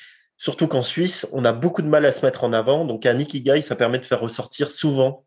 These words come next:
des compétences ou des comportements qu'on, qu'on n'aurait pas montrés à, au premier abord.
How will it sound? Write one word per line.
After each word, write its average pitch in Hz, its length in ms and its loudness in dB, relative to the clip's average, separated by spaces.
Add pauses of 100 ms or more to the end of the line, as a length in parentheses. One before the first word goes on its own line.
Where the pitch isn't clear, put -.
(160)
des 120 160 -2
compétences 127 580 -2
ou 139 60 -4
des 123 80 0
comportements 127 440 -2
qu'on, 120 460 -4
qu'on 120 180 -6
n'aurait 107 220 0
pas 131 100 6
montrés 131 340 0
à, 117 180 2
au 127 120 -8
premier 113 300 -8
abord. 101 320 -6